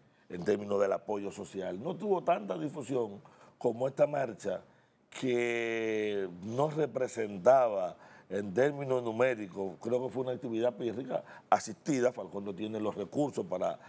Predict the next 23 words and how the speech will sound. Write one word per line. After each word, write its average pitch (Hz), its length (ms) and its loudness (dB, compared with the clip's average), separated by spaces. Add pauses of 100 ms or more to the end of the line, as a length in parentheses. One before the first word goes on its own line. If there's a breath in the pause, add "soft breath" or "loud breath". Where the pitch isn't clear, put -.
(200 loud breath)
lograr 107 480 2
la 117 140 -4
movilización, 117 880 -2 (380 loud breath)
eh, 110 260 2 (120)
in-, 113 280 0
impuso 127 680 0
y 120 80 2
obligó 110 420 0
a 117 100 -2
que 104 80 -10
una 107 260 -2
parte 120 240 2
de 127 60 -2
los 123 120 0
trabajadores, 156 540 0
y 247 40 0
es 277 80 4
probable 262 400 2
que 220 100 -4
haya 240 200 2
ido 220 240 0
alguien 220 460 0
voluntario, 196 720 2